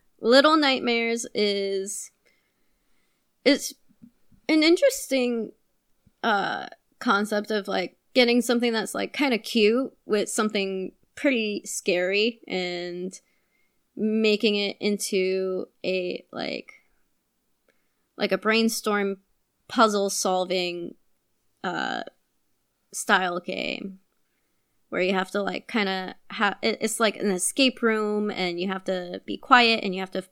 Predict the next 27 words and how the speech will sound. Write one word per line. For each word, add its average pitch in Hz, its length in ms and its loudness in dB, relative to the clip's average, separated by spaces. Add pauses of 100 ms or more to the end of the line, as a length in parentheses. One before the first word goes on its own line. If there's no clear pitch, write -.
(220)
hide 180 220 -2
in 170 120 -4
the - 60 -6
shadows, 208 580 0
and 196 100 -4
you 196 100 -2
have - 120 -8
to - 340 -6 (220)
put - 180 -8
two 233 160 0
and 202 120 -2
two 185 320 -4 (200)
together 208 680 -2
in 185 180 -6
order 180 460 -4 (140)
to 170 400 -6 (600)
get 202 140 4
out 190 220 2
of 185 160 -6
the 175 460 -4 (120)
level. 214 520 -4 (560)
Um, 196 580 -2 (800)
yeah, 403 360 -2 (480)
I, 233 280 -8 (800)
I've 226 180 0
started 311 460 0
playing, 294 640 -2